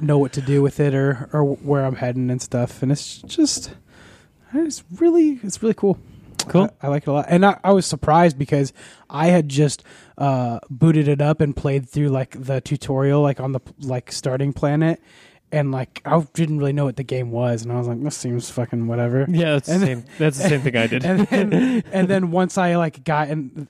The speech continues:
Speaker 1: once I realized that, like, oh, all the shit that you do on the starting planet is, like, you do all that one time, and then, like, really what the game is, is you wake up right there by the campfire, you walk two feet to the elevator, go up to your ship, and get in. Like, every time you spawn there,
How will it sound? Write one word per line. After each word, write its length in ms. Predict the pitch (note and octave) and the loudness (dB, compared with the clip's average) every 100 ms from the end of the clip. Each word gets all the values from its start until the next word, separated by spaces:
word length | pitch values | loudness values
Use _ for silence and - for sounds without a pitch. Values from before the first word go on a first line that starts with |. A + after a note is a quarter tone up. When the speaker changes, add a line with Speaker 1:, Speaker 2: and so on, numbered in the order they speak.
| _ | _
Speaker 1:
once 240 | D#3+ E3+ - | -4 -2 -2
I 80 | |
realized 500 | D#3+ D#3+ D#3+ D#3+ E3+ | -2 0 2 2 0
that, 100 | - C#3 | -2 -4
like, 180 | D3+ - - - _ - _ | -4 -6 -20 -20 _ -20 _
oh, 200 | E3 D#3 | 2 4
all 160 | D3+ E3 | 4 4
the 80 | E3+ | 2
shit 220 | - F#3 | 2 0
that 80 | D#3+ | 0
you 120 | D3+ | -2
do 160 | C#3+ D3+ | 2 2
on 100 | D3+ | 2
the 60 | |
starting 360 | C#3+ - C3 C#3+ | -2 -6 -4 -4
planet 440 | - D#3 E3+ D#3+ | -2 0 2 0
is, 160 | D3 C3 | -2 -2
like, 220 | C#3 C3+ _ | -4 -6 _
you 180 | - D3+ | -2 0
do 180 | C#3+ D3 | 2 2
all 120 | C#3+ | 2
that 180 | C3+ B2 | 0 -4
one 140 | B2+ C3 | -8 -6
time, 320 | B2 B2 A#2+ | -8 -8 -8
and 100 | A#2 | -6
then, 160 | A#2+ | -6
like, 300 | A#2+ B2 - _ _ _ _ _ _ _ | -6 -8 -10 _ _ _ _ _ _ _
really 360 | - C#3+ D3+ D3 | -4 2 2 4
what 140 | C#3 | 2
the 80 | C#3 | 0
game 280 | C3+ C3+ C3 | 0 -2 0
is, 240 | C3 A#2+ | -2 -2
is 180 | B2+ A#2 | -6 -4
you 100 | C3+ | 0
wake 240 | C3 C#3 C#3+ | 2 2 0
up 200 | C3 - | -2 0
right 180 | C3+ - | 0 0
there 100 | C3 | 0
by 120 | C3 | 0
the 80 | B2+ | -2
campfire, 640 | - B2+ - C3+ C3 C3 - - - _ _ | -4 -8 -2 0 0 -2 -4 -20 -20 _ _
you 140 | D3 C3+ | -2 0
walk 280 | C3+ C#3 | 0 0
two 140 | - D3+ | 0 0
feet 200 | - D3+ | 2 0
to 80 | C3 | 0
the 100 | B2+ | 0
elevator, 440 | C3 B2 B2 B2 | 0 0 -2 -2
go 140 | A#2+ | -2
up 80 | B2+ | -2
to 120 | - | -2
your 60 | B2 | -4
ship, 260 | - B2+ - | -2 -4 -2
and 140 | B2+ | -4
get 160 | B2+ A#2+ | -4 -4
in. 80 | - - - - - _ | -8 -16 -20 -20 -20 _
Like, 140 | - C#3 | -6 0
every 180 | F#3 F3 | 2 2
time 240 | F3 E3 | 2 2
you 120 | D#3 D3+ | 0 -2
spawn 440 | - D3+ C#3+ C#3+ | -2 0 0 0
there, 400 | C3 B2+ B2+ B2+ | -2 -4 -4 -6